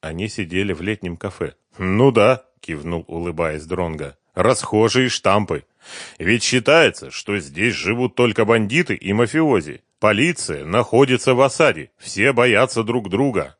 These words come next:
А на самом деле патриархальная обстановка, сонные полицейские и еще более сонные пастухи.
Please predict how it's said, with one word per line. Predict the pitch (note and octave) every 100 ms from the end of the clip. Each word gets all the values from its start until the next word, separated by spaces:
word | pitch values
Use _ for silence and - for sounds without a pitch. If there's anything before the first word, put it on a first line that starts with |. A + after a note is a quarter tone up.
| _ -
А | F#2
на | G2
самом | F#2+ D3 F3+ A#2+ F2
деле | E2+ D#2 C#2+ _ -
патриархальная | A2 G#2+ A2 A2 G2+ - A#2+ D3 C#3 C#3
обстановка, | C3 - - A2 G2+ B2+ - E2
сонные | - A2+ C#3 C#3+ C3
полицейские | B2+ C3+ C3 - F#2+ A#2+ - - B1 - - - -
и | F#2+
еще | A#2 A2 - E3 F#3+
более | D2 G#2 D#3+ A2
сонные | E2+ - C#3 A#2 F2+ E2
пастухи. | E2+ - F2+ - F#2 E2